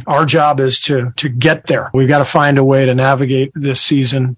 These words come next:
continue to bring along the young guys. I thought both J K and, and Moses did a great job tonight. So fun to see them grow. And, you know, we've gotta continue to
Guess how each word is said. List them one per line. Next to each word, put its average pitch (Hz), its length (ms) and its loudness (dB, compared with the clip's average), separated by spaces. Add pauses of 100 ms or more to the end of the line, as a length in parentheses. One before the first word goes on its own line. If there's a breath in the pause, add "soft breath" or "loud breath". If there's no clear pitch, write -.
continue 147 380 2
to 139 100 2
bring 143 240 2
along 131 500 2
the 135 140 -2
young 139 160 2
guys. 131 320 2
I 131 80 0
thought 127 380 -4
both 143 200 -2
J 135 220 0
K 135 400 0
and, 120 240 -2 (140)
and 123 240 -4
Moses 123 540 -2
did 147 140 -6
a 131 60 -4
great 131 300 -2
job 131 420 -2
tonight. 127 480 -2
So 147 220 2
fun 139 280 0
to 131 80 0
see 147 200 0
them 131 240 0
grow. 127 400 2
And, 123 160 -2
you 123 140 -4
know, 117 160 0
we've 127 160 0
gotta 131 260 0
continue 139 480 0
to 135 240 0